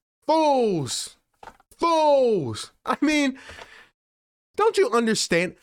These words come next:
This man lives and dies for quarterback controversies. He continues to stab the back of Carson Wentz and this organization. This is why I'm saying we are not gonna succeed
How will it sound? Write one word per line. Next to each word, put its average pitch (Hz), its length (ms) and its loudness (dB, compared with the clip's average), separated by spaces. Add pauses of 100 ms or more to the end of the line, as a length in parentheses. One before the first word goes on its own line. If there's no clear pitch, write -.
(140)
This 311 320 -2
man 226 540 0
lives 214 300 0
and 214 180 -2
dies 180 320 0
for 156 100 -4
quarterback 202 460 -2
controversies. 160 640 -2
He 185 80 -4
continues 285 840 -4
to 262 100 -2
stab 226 400 -2
the 208 100 -2
back 185 340 -2
of 156 200 -4
Carson 185 480 -2
Wentz 156 260 -2 (240)
and 180 180 -2
this 180 200 -2 (100)
organization. 247 640 -2
This 294 200 -4
is 320 100 -4
why 294 220 -2
I'm 240 100 -4
saying 262 440 -4
we 254 160 -2
are 214 200 -4
not 226 280 -2
gonna 226 180 -2
succeed 175 580 -4